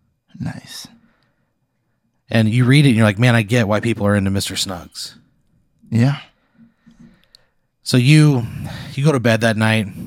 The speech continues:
Speaker 2: right? You dream of that, that snug cat burglar outfit and how it would feel against your skin, and how it, it just,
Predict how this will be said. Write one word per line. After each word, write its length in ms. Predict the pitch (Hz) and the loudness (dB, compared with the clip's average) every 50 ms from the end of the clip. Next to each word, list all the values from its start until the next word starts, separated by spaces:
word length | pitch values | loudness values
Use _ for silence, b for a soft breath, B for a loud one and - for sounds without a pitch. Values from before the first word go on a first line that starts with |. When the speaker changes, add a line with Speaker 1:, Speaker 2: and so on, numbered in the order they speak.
| - - | -10 -4
Speaker 2:
right? 300 | 98 107 110 110 104 - 113 _ _ b b b b b b b b b | -2 -2 0 -2 -2 -6 -10 _ _ b b b b b b b b b
You 160 | - 127 139 | -2 -2 0
dream 720 | 120 107 107 110 117 127 131 135 139 143 143 143 147 147 - - | 0 2 2 2 4 4 4 4 4 4 4 4 2 0 0 0
of 160 | 117 117 113 | -2 0 2
that, 340 | 110 113 110 110 110 98 - B B B B B B B B | 2 4 4 4 2 0 -4 B B B B B B B B
that 260 | 104 104 - - - | -6 -6 -6 -4 -4
snug 800 | - - - - - - 107 110 117 117 117 117 117 117 113 98 B B B B B B B B B _ _ _ _ _ _ _ _ _ _ _ _ _ | -2 -2 0 0 -2 0 2 2 4 4 4 2 0 -2 -8 -12 B B B B B B B B B _ _ _ _ _ _ _ _ _ _ _ _ _
cat 280 | - - 113 110 110 | -4 -2 -2 -2 0
burglar 380 | - 117 117 120 117 113 117 113 | 0 0 0 2 2 2 2 4
outfit 460 | 110 113 117 - - 127 120 120 120 117 117 | 4 2 2 0 -2 -2 -2 -2 -2 -4 -8
and 100 | 104 98 | -4 -2
how 160 | 117 120 117 | 0 0 2
it 20 | 110 | 0
would 120 | 104 104 | -2 -4
feel 240 | - - 113 113 113 | -4 0 0 2 2
against 320 | 107 107 113 107 104 - | 2 2 0 -2 -2 -4
your 80 | - 92 | -4 -4
skin, 540 | - - - - 110 110 110 110 117 113 - b b b b b b b b b b b b b | -4 -2 -2 0 0 0 0 -2 -4 -8 -10 b b b b b b b b b b b b b
and 120 | - 117 107 | -2 0 2
how 180 | 123 123 127 | 4 4 4
it, 140 | 123 107 92 | 2 0 -2
it 60 | 113 | -4
just, 260 | 110 117 107 - B | -6 -6 -6 -6 B